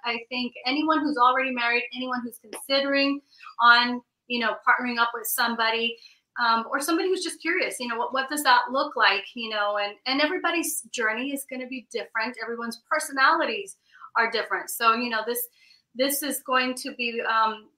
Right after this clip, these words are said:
just a different perspective on how we made it happen.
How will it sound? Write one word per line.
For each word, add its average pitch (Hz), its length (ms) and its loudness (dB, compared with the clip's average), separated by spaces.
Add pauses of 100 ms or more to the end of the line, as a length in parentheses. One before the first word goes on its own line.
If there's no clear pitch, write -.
(160)
just 349 140 -6
a - 80 -8
different 294 260 0
perspective 202 680 0 (520)
on 226 200 2
how 214 360 2
we 226 140 -4
made 202 200 -4
it - 120 -10
happen. 180 240 -6